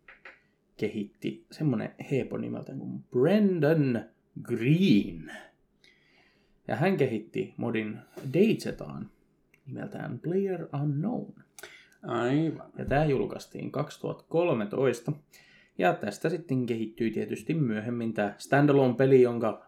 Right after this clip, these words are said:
Speaker 1: melkein jokainen P R-pelejä pelannut tietää, eli PlayerUnknown's Battlegrounds.
Speaker 2: Joo.
Speaker 1: Bugi helvetti.
Speaker 2: Bugi helvetti. Okei.
Speaker 1: Kyllä. Ja ei, ei pyöri edelleenkään millään koneella hyvin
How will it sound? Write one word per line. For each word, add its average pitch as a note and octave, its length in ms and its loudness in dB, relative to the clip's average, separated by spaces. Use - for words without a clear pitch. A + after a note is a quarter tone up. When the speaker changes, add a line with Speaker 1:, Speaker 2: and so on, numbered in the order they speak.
Speaker 1:
melkein A2 360 -4
jokainen A2+ 420 -4
P G#2+ 40 -12
R-pelejä G#2+ 580 -4
pelannut A#2 480 0
tietää, A2 420 2
eli A2+ 220 -2
PlayerUnknown's A2+ 840 0
Battlegrounds. - 840 -12
Speaker 2:
Joo. - 100 -4
Speaker 1:
Bugi D#3 320 2
helvetti. - 540 -2
Speaker 2:
Bugi D#3 240 2
helvetti. - 380 -8
Okei. D3+ 200 0
Speaker 1:
Kyllä. A2+ 160 -2
Ja B2+ 300 -2
ei, B2 320 0
ei C3+ 140 4
pyöri B2 300 6
edelleenkään G#2+ 580 0
millään G#2 320 -2
koneella G#2 380 -2
hyvin G#2 360 -4